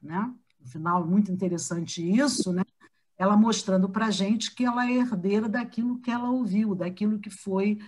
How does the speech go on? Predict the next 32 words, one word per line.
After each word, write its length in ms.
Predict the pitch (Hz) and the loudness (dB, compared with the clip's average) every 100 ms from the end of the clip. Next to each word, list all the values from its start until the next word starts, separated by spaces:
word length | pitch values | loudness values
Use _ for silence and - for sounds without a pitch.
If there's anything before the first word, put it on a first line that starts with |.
| - _ _ - | -20 _ _ -4
é, 120 | 180 | 0
elemento 460 | 190 196 185 214 - | 2 4 4 4 0
de 80 | |
repressão 880 | - 220 254 - 214 202 - 202 202 | -4 -2 -2 0 -2 -2 -2 -2 0
dos 140 | 180 185 | -2 -2
sentimentos, 920 | 190 185 185 165 175 208 202 185 170 | -4 -4 -4 -2 2 4 4 2 -6
das 180 | 165 | -8
suas 220 | - 185 185 | -6 -4 -2
ações. 840 | 156 - - 185 196 190 180 - - - - - - | -4 -6 -4 0 2 2 -2 -4 -18 -20 -20 -20 -6
Eu 120 | 180 | 2
acho 300 | 208 240 - | 2 2 -4
que 520 | - 233 220 190 170 - | -2 2 4 4 2 -2
as 240 | 170 185 | -4 0
moças, 440 | 185 196 247 226 185 | 4 4 2 -2 -6
principalmente, 840 | 190 202 - 185 175 185 226 208 | -4 -4 -4 -6 -2 0 0 -2
vão 260 | 180 208 190 | -2 0 0
se 260 | - 208 | -4 -4
identificar 720 | 202 196 202 - - 220 226 | -2 0 -2 -4 -6 -2 0
muito 640 | 202 202 233 220 - 160 - _ _ _ _ | 2 4 6 4 0 -10 -14 _ _ _ _
com 240 | 180 180 175 | -2 0 0
a, 60 | |
a, 340 | 175 165 160 160 | -2 0 0 0
a, 720 | - 160 151 151 143 139 139 _ _ _ _ _ - | -4 -8 -6 -8 -10 -12 -18 _ _ _ _ _ -20
com 260 | - - | -16 -12
a 160 | 180 - | -8 -8
Edith. 480 | - 123 - - - - _ _ _ _ _ _ _ _ | -4 -4 -4 -8 -8 -14 _ _ _ _ _ _ _ _
E, 140 | 254 254 | 0 0
finalmente, 840 | 208 208 240 254 214 208 214 220 | 4 4 6 6 6 8 6 2
a 40 | 220 | 0
gente 260 | 220 196 | 0 0
tem 220 | 220 208 220 | 2 4 4
aqui, 540 | 208 214 214 254 | 0 2 2 2